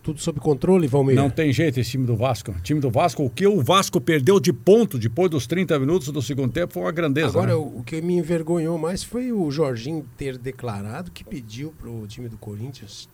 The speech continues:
Speaker 1: tirar o pé ou coisa parecida. Isso não, não pode, né, Valmir?
Speaker 2: Não, será que ele disse isso?
Speaker 1: O time tem que ter a sua, o seu valor, né? Se o time tem condições de ir lá na frente fazer o, os gols que precisa,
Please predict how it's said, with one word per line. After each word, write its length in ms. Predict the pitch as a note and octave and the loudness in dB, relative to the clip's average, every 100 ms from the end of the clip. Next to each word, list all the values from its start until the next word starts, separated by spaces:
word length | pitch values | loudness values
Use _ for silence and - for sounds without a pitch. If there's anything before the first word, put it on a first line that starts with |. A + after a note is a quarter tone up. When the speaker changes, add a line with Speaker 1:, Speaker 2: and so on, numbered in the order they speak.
| _ | _
Speaker 1:
tirar 320 | - G#2 A2+ G#2+ | -18 -14 -14 -14
o 60 | - - | -14 -8
pé 340 | A#2 B2 G2+ G2 | -6 -6 -10 -14
ou 100 | G2+ - | -16 -16
coisa 280 | A#2 A2 G#2 | -14 -12 -12
parecida. 640 | G#2 F#2+ F2 - A#2 F#2+ - - - - - - - | -14 -16 -14 -14 -14 -16 -20 -20 -20 -20 -20 -20 -20
Isso 160 | - F3 | -20 -14
não, 280 | A3+ F3+ A#2 | -12 -10 -8
não 200 | A#2+ B2 | -8 -8
pode, 300 | A#2+ C#3 A#2 | -8 -10 -10
né, 200 | C3 C3 | -8 -8
Valmir? 320 | A#2 A2+ G#2+ - - | -6 -6 -6 -10 -6
Speaker 2:
Não, 160 | - | -4
será 280 | G2+ D3 F3+ | -2 0 0
que 80 | - | 0
ele 80 | A#2+ | 0
disse 280 | C#3 - D#3+ | 0 -2 -2
isso? 220 | - E2 - | -4 -10 -12
Speaker 1:
O 60 | B2+ | -14
time 280 | A#2 F#3 F#3+ | -10 -6 -6
tem 200 | - G3+ | -6 -8
que 100 | - | -8
ter 460 | - C#3+ E3 F#3 - - - - - - - _ - | -10 -6 -2 -4 -6 -12 -20 -20 -20 -20 -20 _ -16
a 120 | C3 | -14
sua, 560 | A#2+ - D3+ D#3+ E3+ - | -14 -14 -12 -8 -8 -8
o 100 | A#2+ | -10
seu 400 | - - E3+ A3+ | -8 -2 2 2
valor, 500 | F#3+ B2+ C#3 A#2+ G2+ | 0 -2 0 0 0
né? 260 | A#2 C#3 D3+ - - - - | -2 -4 -8 -16 -20 -20 -16
Se 160 | - | -10
o 40 | F#3 | -10
time 340 | - G3 G#3 | -4 -4 -4
tem 120 | F#3+ | -4
condições 540 | F3+ F#3 D3+ E3 D#3+ C3+ | -6 -6 -8 -6 -6 -6
de 120 | C#3+ | -8
ir 40 | |
lá 180 | D3 C#3+ | -8 -6
na 120 | C#3 | -8
frente 440 | C3 - C#3+ C3+ - | -10 -8 -6 -6 -8
fazer 460 | - C3+ B2 C3 | -6 -4 -2 -4
o, 320 | B2 A#2 A2 G#2+ | -4 -6 -4 -4
os 140 | G#2 | -4
gols 280 | A2 B2 - | -4 -6 -6
que 80 | - | -6
precisa, 800 | F3+ F3 - D#3 G#3 A3+ A#2 | -6 -4 -4 -4 -6 -6 -10